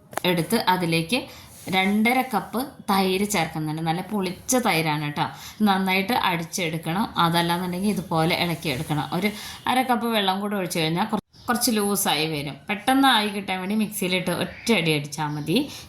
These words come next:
ഞാനിപ്പോൾ അത് ചെയ്യുന്നില്ല കേട്ടോ. ഇതിവിടെ ഇരിക്കട്ടെ. ഇനി ഞാനിവിടെ ഒരു അഞ്ച് അല്ലി ചെറിയ ഉള്ളി, അതുപോലെ തന്നെ എരിവിനായിട്ട് ഞാനിവിടെ ഒരു അഞ്ചാറ് അല്ലി പച്ചമുളക് എടുത്തിട്ടുണ്ട്. ഏ, ഇതിലേക്ക് ഒരു കാൽ സ്പൂണോളം ഉലുവ, മുഴുവൻ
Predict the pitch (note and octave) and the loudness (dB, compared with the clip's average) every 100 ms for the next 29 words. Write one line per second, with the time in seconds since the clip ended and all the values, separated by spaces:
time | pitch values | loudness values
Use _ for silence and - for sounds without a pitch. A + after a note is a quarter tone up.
0 | - G3+ G#3 F3+ - F3 D3+ D3+ C#3+ C#3 | 0 2 2 0 0 0 0 0 -2 -4
1 | C#3+ - - - G3 F#3 F3+ E3 D#3+ F3+ | -6 -10 -16 -8 -2 0 2 2 2 2
2 | F3 G3 G3+ F3+ F3 E3+ E3+ F3+ - F3 | 2 2 0 0 0 0 0 0 0 0
3 | F3+ F3 B3 - - - - - - F3 | 2 2 0 0 -16 -20 -20 -20 -6 -2
4 | F3+ G3 A3 - - G3+ F#3 F#3 G#3 F3 | 0 0 -4 -8 -2 2 2 4 4 4
5 | D#3 F3+ C#4+ - - - E3+ F3+ E3+ F#3 | 4 4 2 0 -12 -2 -2 0 -2 -2
6 | F#3+ F#3 F#3+ A3+ B3 A3+ E3 D#3+ E3+ D#3+ | 0 2 6 6 6 6 4 2 0 0
7 | D#3+ D#3 D#3 - E3 - E3+ F3 F3+ E3+ | 0 0 0 0 0 0 0 2 2 2
8 | D#3+ D#3+ E3+ E3 - E3 D#3+ E3 D#3+ D#3 | 2 0 0 -2 0 0 2 0 -2 -2
9 | D3+ D#3+ D#3 E3 C4 - - - - - | -2 0 2 2 2 0 -10 -16 -16 -2
10 | F3 E3 - F3 E3 E3+ D#3 D#3+ C#4 - | 2 2 2 -2 0 2 2 2 0 -2
11 | - - - - - E3+ F#3 F#3+ G3+ G3 | -14 -20 -20 -20 -6 0 0 2 2 2
12 | A#3 - - - - G3 F3 E3 F3 - | 0 -6 -16 -12 -4 0 4 4 4 -2
13 | F3+ E3+ D#3+ E3+ - E3+ F3 F3 | -2 0 2 2 0 -2 -2 -2